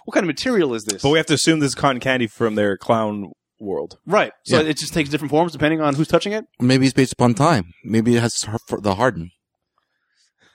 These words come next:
Speaker 1: No, false. Which we'll get to later in the movie. Which, uh, I'll come back to this, why that's false.
Speaker 3: Fair enough.
Speaker 2: You know what I do like about this movie?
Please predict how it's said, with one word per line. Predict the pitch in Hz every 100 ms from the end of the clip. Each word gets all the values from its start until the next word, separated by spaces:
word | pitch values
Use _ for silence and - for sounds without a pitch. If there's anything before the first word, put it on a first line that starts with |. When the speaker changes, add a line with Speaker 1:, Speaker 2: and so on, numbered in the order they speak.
| _ _ _
Speaker 1:
No, | 175 175 156 117 _ _
false. | - 165 156 - - _ _ _
Which | - 156
we'll | 156
get | 151
to | 156
later | 147
in |
the | 143
movie. | 156 143 127
Which, | 123 123
uh, | 127 127 120 120 -
I'll |
come | 123 151
back | 147
to | 139
this, | 123
why | 127 123
that's | 120 120 -
false. | 113 101 -
Speaker 3:
Fair | 95
enough. | 117 87 - _ _ _
Speaker 2:
You | 165
know | 202
what | 277
I | 247
do | 135 165
like | 170
about | 160 170
this | 151 160
movie? | 185 226